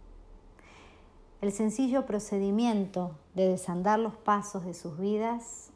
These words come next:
revela el origen de sus traumas y sus aspiraciones, de los conflictos y los silencios, y deja también al descubierto cómo interviene el azar o quizás el destino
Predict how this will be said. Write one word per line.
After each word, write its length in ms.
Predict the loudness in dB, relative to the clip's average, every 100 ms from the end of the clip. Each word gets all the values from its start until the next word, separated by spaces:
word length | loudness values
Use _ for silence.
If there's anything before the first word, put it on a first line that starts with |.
| -8
revela 520 | -2 0 2 2 0
el 80 | 0
origen 640 | -2 -2 -2 -4 -6 -4 -4
de 100 | -4
sus 260 | -8 -10
traumas 840 | -4 -2 -2 -4 -8 -10 -16 -18 -18 -12
y 80 | -10
sus 220 | -10 -10
aspiraciones, 960 | -8 -6 -8 -8 -8 -8 -8 -12 -18 -20 -20 -20 -20 -20 -20 -12
de 100 | -8
los 100 | -8
conflictos 1040 | -8 -10 -8 -2 -2 -2 -8 -6 -6 -10 -8
y 100 | -6
los 160 | -4 -6
silencios, 960 | -8 -6 -6 -8 -10 -12 -12 -14 -20 -20 -20 -20 -20 -16 -2
y 80 | 2
deja 320 | 2 2 -4
también 640 | -2 2 2 2 -2 -6 -8
al 140 | -8
descubierto 840 | -8 -6 0 2 2 -2 -8 -12 -12 -18 -20 -20 0
cómo 320 | 4 4 2
interviene 500 | 0 -2 0 0 -2
el 80 | -4
azar 480 | -8 -6 -4 -4 -8 -14 -20 -20 -20 -14 -10
o 120 | -8
quizás 540 | -8 -4 -2 -2 -6 -8
el 80 | -6
destino 640 | -6 -2 0 0 -2